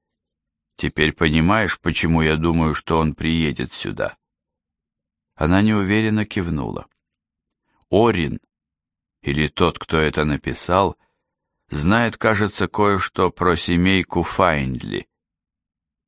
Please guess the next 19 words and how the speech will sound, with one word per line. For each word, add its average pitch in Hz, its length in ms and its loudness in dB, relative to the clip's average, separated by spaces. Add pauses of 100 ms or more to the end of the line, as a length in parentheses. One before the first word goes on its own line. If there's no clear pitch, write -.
(140)
Другой 85 420 0
вопрос, 120 600 0
правда 117 500 0
это 117 380 0
или 104 360 0
нет. 101 480 -2 (1300)
Мне 107 320 4
важнее, 95 600 0
что - 240 0
происходит 117 720 0
в 95 80 -4
голове 117 580 2
у 104 300 2
Орина, 76 460 -2 (420)
чем 104 280 2
то, 95 220 2
правда 92 500 2
ли 85 200 4
это. 73 440 -2